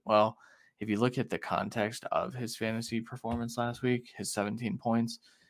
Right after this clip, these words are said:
it was, uh, four catches for a hundred and fifteen yards.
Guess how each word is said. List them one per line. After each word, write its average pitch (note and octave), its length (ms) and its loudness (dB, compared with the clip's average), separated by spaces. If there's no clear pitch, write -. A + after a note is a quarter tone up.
it - 120 -6
was, G2 280 -4
uh, A#2+ 60 -6
four A#2 300 6
catches G2+ 420 0
for - 160 -2
a F#2+ 80 2
hundred A2+ 240 -2
and - 100 -8
fifteen - 360 -6
yards. - 400 -4